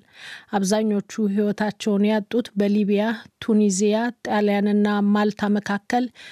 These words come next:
በማዕከላዊ ሜዲትራኒያን ባህር ውስጥ መሆኑንም የጀርመኑ የባህር ላይ የድንገተኛ ሰብአዊነት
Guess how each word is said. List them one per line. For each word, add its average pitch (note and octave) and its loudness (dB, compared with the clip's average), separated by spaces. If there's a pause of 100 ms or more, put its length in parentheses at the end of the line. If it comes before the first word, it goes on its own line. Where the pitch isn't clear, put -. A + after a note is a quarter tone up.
(200)
በማዕከላዊ G#3+ 0 (140)
ሜዲትራኒያን G#3 0
ባህር G3+ -4
ውስጥ G#3 -6
መሆኑንም G#3 2 (440)
የጀርመኑ G#3+ 0 (160)
የባህር G#3 -2
ላይ G#3+ -2
የድንገተኛ G3+ 0
ሰብአዊነት G#3 0